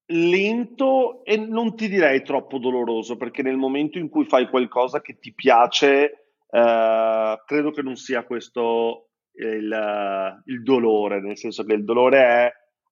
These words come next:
amici che ho che la domenica sera mi dicono: "Cavolo, domani mattina devo andare alle sette a lavorare, a fare una cosa che odio fare". Nel mio caso,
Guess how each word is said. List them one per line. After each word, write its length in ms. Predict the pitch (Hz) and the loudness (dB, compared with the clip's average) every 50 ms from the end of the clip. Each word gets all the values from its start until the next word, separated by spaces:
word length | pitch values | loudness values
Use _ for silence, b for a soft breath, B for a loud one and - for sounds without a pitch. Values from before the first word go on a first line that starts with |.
| _ | _
amici 480 | - 127 123 127 135 135 131 - 131 113 | -6 -4 -4 -4 -6 -6 -8 -10 -12 -8
che 160 | - 139 123 | -4 0 2
ho 320 | 120 117 120 123 123 123 123 | 4 4 6 6 4 2 0
che 520 | - 127 120 117 120 120 120 120 120 120 _ _ _ _ _ | -6 -6 -6 -4 -4 -4 -4 -6 -6 -8 _ _ _ _ _
la 100 | 101 107 | -12 -10
domenica 380 | 117 120 127 127 123 - 123 | -8 -8 -8 -8 -8 -8 -10
sera 260 | - - 123 117 117 120 | -8 -4 -2 -2 -2 -2
mi 100 | 123 120 | -4 -6
dicono: 280 | 117 113 117 113 110 | -8 -8 -8 -10 -8
"Cavolo, 340 | - - 120 113 110 113 113 | -2 0 0 0 0 0 -4
domani 240 | 117 113 117 117 113 | -4 -4 -4 -4 -6
mattina 580 | 117 113 - _ 120 117 120 123 120 120 117 | -8 -10 -8 _ -6 -4 -2 0 0 0 0
devo 180 | 113 117 113 117 | 0 -2 -4 -4
andare 280 | 117 113 110 110 110 113 | -2 2 2 2 4 2
alle 140 | 113 113 | -2 -2
sette 300 | - - 117 113 - - 113 | -4 -4 -4 -4 -4 -4 -6
a 20 | |
lavorare, 420 | 110 107 117 117 113 110 110 117 117 | -4 -4 0 0 0 0 2 0 -2
a 40 | |
fare 160 | 117 - 117 110 | -4 -4 -6 -8
una 100 | 117 - | -6 -10
cosa 220 | 107 98 98 107 | -10 -10 -10 -10
che 120 | - - 107 | -6 -4 -4
odio 300 | 98 104 104 110 113 110 | -4 -4 -2 -4 -4 -4
fare". 480 | - - 98 95 95 95 95 95 - _ _ _ _ _ _ | -4 -2 -2 -2 -2 -2 -4 -6 -8 _ _ _ _ _ _
Nel 180 | _ 127 139 139 | _ 0 2 4
mio 160 | 143 147 151 | 4 4 4
caso, 760 | 147 151 143 139 139 135 139 147 147 147 147 143 143 - - | 4 6 6 6 4 2 0 0 0 0 0 0 -4 -8 -16